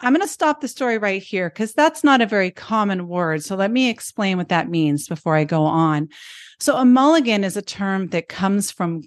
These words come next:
golf. And when you hit a golf ball and it goes way off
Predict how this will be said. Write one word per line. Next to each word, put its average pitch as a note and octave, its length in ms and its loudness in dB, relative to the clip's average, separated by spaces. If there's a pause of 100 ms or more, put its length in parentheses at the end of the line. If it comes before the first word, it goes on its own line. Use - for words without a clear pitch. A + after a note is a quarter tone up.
golf. - 540 -2 (400)
And F3 320 0
when F#3 120 -2
you A3 100 2
hit D4 140 2
a F#4+ 60 -2
golf A#3+ 440 0
ball G#3+ 440 0
and G3+ 140 -6
it F#3 60 -8
goes F#3 400 -4 (420)
way B3 340 4
off C4+ 240 4